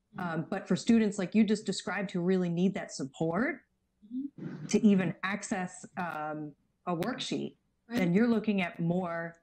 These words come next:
Speaker 1: live instruction, more explicit instruction. Um, the good thing is, is that we were, you know, many months into the school year, so teachers have a good sense of who those students are.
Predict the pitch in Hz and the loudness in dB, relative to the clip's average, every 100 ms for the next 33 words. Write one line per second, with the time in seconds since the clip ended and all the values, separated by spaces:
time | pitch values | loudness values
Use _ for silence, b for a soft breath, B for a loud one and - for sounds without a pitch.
0 | _ 165 175 175 175 - 185 - 165 156 | _ -4 -2 -6 -8 -6 -8 -6 -6 -6
1 | 151 147 - 196 196 156 - 156 - 156 | -8 -10 -2 -2 0 -8 -8 -10 -6 -8
2 | - - - - _ _ _ _ _ 185 | -8 -12 -12 -14 _ _ _ _ _ -4
3 | 170 170 185 226 226 233 208 190 190 185 | -2 -2 -2 0 0 0 0 0 -2 -2
4 | 180 - 175 185 196 185 185 190 185 185 | -4 -4 0 4 4 2 0 0 -2 -4
5 | - 202 202 185 180 185 _ _ 190 196 | -2 0 2 0 -2 -8 _ _ 4 6
6 | 214 196 190 190 196 196 170 151 - 208 | 4 4 2 2 0 0 -4 -4 0 2
7 | 202 175 - 165 214 208 196 - 190 170 | 2 -2 -6 -4 -2 0 -4 -4 -4 -2
8 | 175 160 - 175 175 - 156 - 175 165 | 0 -2 -2 -2 -2 -2 -2 4 4 4
9 | 139 - 156 147 - 147 147 147 170 | 0 0 0 -2 -4 -8 -6 -6 -6